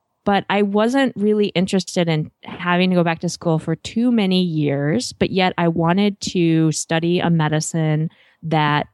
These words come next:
really looked at the whole person and was a comprehensive approach to healthcare. And acupuncture just seemed to fit that bill. Now, I'm sure it helped that at the time I was regularly receiving acupuncture and seeing great results for myself.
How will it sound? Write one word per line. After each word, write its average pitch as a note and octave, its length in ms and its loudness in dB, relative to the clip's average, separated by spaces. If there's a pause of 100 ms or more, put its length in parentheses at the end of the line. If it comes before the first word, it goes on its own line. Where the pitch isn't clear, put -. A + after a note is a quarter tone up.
(260)
really G3+ 300 2
looked F3+ 180 0
at E3+ 140 -4
the D#3 80 2
whole D#3+ 240 0
person D3+ 580 -2
and D#3 180 0
was D3+ 140 0
a D#3 80 -2
comprehensive E3 1040 -2
approach D#3 640 -2
to D3+ 440 0 (680)
healthcare. D3+ 680 -2
And E3 200 -2
acupuncture A#3 600 0
just F3+ 220 -2
seemed E3+ 240 0
to E3 100 -4
fit - 300 -2
that - 240 -4
bill. C3 380 0 (320)
Now, F#3+ 100 2
I'm G3 140 2
sure A#3 480 0
it F#3 120 -2
helped F3 640 -2 (120)
that E3 440 0
at E3+ 220 -2
the D#3+ 80 -2
time D#3 640 -2
I D3+ 140 -2
was E3 180 0
regularly E3 680 2
receiving D#3+ 680 0
acupuncture G#3+ 920 0
and E3+ 180 -2
seeing D#3+ 400 -2
great D#3 240 0
results D3 480 -2
for - 160 -4
myself. - 720 -6